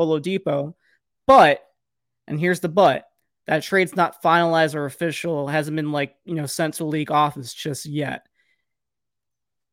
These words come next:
Just putting this out there, and it's not m-, me who came up with the idea first.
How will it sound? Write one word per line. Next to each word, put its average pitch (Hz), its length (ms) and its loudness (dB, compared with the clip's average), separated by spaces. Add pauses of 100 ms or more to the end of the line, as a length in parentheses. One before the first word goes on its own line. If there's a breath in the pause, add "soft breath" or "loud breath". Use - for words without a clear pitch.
(280)
Just - 240 -12
putting 196 220 0
this 202 180 0
out 214 240 6
there, 208 120 4
and 175 100 2
it's 165 140 -4
not 175 140 2
m-, 170 560 -2
me 175 320 2
who 160 140 -4
came 165 240 -4
up 147 60 -8
with - 40 -20
the 156 140 -2
idea 147 240 0
first. 143 640 -2